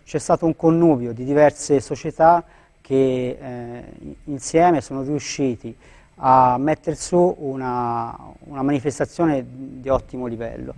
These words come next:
che poi vedremo, eh, successivamente con le immagini. Inoltre abbiamo cercato di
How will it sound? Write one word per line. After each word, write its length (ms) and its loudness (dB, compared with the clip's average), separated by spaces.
che 100 -10
poi 180 2
vedremo, 680 -4
eh, 340 -8
successivamente 680 -8
con 140 -6
le 80 -8
immagini. 440 -10
Inoltre 500 4
abbiamo 520 0
cercato 880 2
di 1000 -2